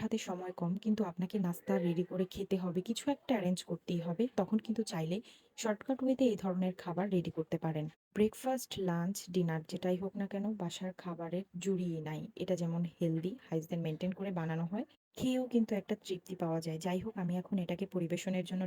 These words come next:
ডেকোরেট করছি। আমি হালিম নিয়ে নিয়েছি, উপরে কিছু পেঁয়াজ বেরেস্তা, কাঁচামরিচ কুচি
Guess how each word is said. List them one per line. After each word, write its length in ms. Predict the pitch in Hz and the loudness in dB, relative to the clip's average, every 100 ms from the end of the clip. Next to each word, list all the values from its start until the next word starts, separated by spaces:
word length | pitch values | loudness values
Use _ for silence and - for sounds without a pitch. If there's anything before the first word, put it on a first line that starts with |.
| 170 | -2
ডেকোরেট 320 | 175 175 175 | -2 -4 -4
করছি। 260 | 190 - - 302 | -8 -6 -8 -2
আমি 120 | 226 220 - - - | 2 2 0 -14 -2
হালিম 220 | 190 180 170 | 0 2 2
নিয়ে 120 | 170 165 | 2 0
নিয়েছি, 300 | 165 165 233 294 - _ _ 202 | -2 2 4 4 2 _ _ 2
উপরে 200 | 220 214 | 6 6
কিছু 160 | 208 - 202 | 2 -4 0
পেঁয়াজ 220 | 190 180 175 | 2 2 2
বেরেস্তা, 360 | 180 180 - 190 | 0 -2 -6 -4
কাঁচামরিচ 540 | 175 170 175 170 175 - - - | -4 0 0 2 0 -2 -10 -8
কুচি 260 | 180 - | -6 -2